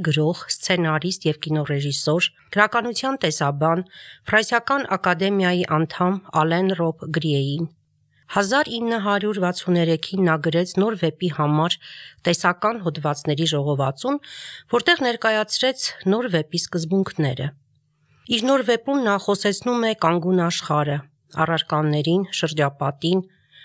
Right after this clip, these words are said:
աստիճանաբար հեռացնելով ավանդական սյուժեն,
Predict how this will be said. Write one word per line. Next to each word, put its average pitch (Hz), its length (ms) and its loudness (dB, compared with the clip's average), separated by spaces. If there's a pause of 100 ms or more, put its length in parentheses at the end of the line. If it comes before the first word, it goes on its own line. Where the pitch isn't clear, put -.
(200)
աստիճանաբար 220 840 0
հեռացնելով 196 800 0 (100)
ավանդական 156 640 0
սյուժեն, 151 480 0